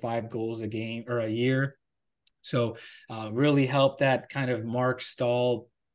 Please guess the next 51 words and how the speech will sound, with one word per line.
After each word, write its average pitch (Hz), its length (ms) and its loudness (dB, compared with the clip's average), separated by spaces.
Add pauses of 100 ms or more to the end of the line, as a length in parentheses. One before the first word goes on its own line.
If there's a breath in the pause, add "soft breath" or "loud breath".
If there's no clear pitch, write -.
(200)
point 135 180 2
of 120 120 0
view 123 320 4
where 113 200 2
he's 110 540 -6
younger 139 540 2
in 131 100 2
the 131 60 0
legs, 123 560 0 (100)
but 113 220 -4
big, 127 220 0
has, 123 180 -8
still 135 160 -2
has 127 140 0
that 120 200 0
big 123 180 0
frame, 117 520 -4
and, 104 160 -6 (320 soft breath)
uh, 95 180 -12
you 110 160 -2
expect 117 400 -2
him 117 140 -4
to 117 80 -2
log 113 300 -2
in 113 120 -4
quite 110 220 -6
a - 20 -4
few 110 180 -10
minutes. 110 340 -6
Played 117 340 -4 (220)
pretty 123 220 -2
well 117 260 0
in 110 100 -4
New, 110 140 -6
in 110 220 -8
New 110 120 -6
York, 110 320 -4
so 101 240 -8 (460 loud breath)
really 165 200 10
excited 151 400 6
for 143 120 -6
Mikula. 143 540 6
Ryan, 135 480 4
I, 107 200 -8
I 120 140 -4
know 151 100 2
you 170 160 6
miss 180 220 6
my 170 120 4
boy 165 220 6
Kulikov. 170 800 4